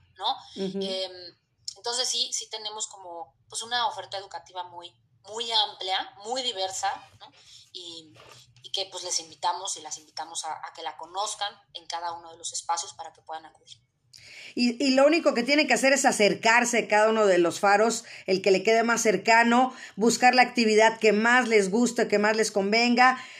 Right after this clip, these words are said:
Speaker 2: Los horarios, en cuestión de horarios, obviamente hay tanto matutinos como vespertinos, ¿no? Y, y sabatinos.
Speaker 1: Sí,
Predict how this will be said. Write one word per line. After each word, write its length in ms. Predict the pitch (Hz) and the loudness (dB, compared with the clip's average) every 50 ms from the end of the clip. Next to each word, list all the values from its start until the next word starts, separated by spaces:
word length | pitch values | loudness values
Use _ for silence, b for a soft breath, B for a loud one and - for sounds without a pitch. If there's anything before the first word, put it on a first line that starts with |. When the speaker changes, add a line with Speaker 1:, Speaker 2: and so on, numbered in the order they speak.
| B B B | B B B
Speaker 2:
Los 260 | 240 262 269 269 302 | 2 2 2 4 4
horarios, 500 | 302 294 302 320 339 339 330 339 - - - 320 - | 4 6 6 6 6 6 6 4 2 2 -4 -4 0
en 220 | 285 277 269 247 254 | 2 2 2 2 2
cuestión 340 | 277 269 269 320 330 330 330 | 0 0 2 2 2 4 6
de 60 | 330 | 6
horarios, 540 | 311 302 302 311 311 311 302 302 - - - b b b b b b | 6 6 6 6 6 4 4 2 0 -6 -12 b b b b b b
obviamente 680 | - 254 277 311 311 294 294 294 294 285 277 302 294 - 226 | 0 2 4 4 4 6 6 4 4 4 4 2 2 4 4
hay 220 | 247 247 247 240 | 4 2 4 4
tanto 340 | 254 247 240 226 - 233 220 | 4 4 4 4 2 2 2
matutinos 600 | 226 226 220 226 240 185 277 294 294 311 302 302 | 2 2 0 0 -4 0 0 2 2 2 0 2
como 220 | - 254 240 220 | 2 2 4 4
vespertinos, 760 | 196 196 196 - - 202 196 202 233 233 202 165 127 127 139 | 4 2 2 4 2 2 2 2 0 2 2 2 0 -2 -2
¿no? 180 | 180 220 294 302 | -2 0 0 2
Y, 260 | 247 214 202 196 196 202 | 2 0 0 0 -2 -2
y 140 | 233 202 | -2 -2
sabatinos. 680 | - 214 208 196 190 196 254 269 254 233 196 - - - | 2 4 4 4 4 4 4 2 2 2 2 0 -2 -8
Speaker 1:
Sí, 260 | - 262 240 - _ | -10 -12 -12 -14 _